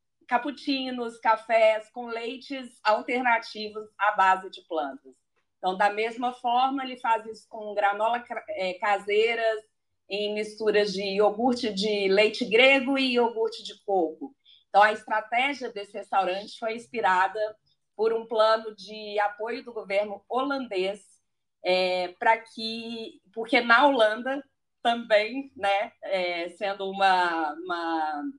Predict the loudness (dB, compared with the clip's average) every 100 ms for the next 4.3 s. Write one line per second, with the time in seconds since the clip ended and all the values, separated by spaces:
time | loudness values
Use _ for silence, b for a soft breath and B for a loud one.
0 | _ _ -4 -2 0 2 2 2 0 -6
1 | -10 _ _ b b b _ -2 4 4
2 | 2 -4 2 6 8 6 2 -8 -10 -2
3 | 0 2 2 0 -6 -6 -4 0 0 0
4 | -10 -18 -20